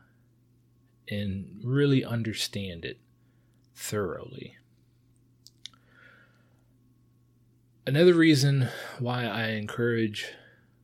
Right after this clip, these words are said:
you know, kind of revisiting the aqidah is that, you know, before I came to Islam,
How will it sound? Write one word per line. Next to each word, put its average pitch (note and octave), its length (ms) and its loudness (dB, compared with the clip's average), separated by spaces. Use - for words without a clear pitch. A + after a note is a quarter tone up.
you G#2 460 -8
know, F#2 120 -6
kind G2+ 200 -8
of F#2 100 -8
revisiting G#2 640 -4
the F2 80 -6
aqidah F#2 680 -4
is G#2+ 200 -6
that, G#2+ 320 -6
you F#2 140 -10
know, E2 160 -12
before C#3 640 2
I A2 160 -6
came G#2+ 240 -4
to - 100 -10
Islam, A2 560 -8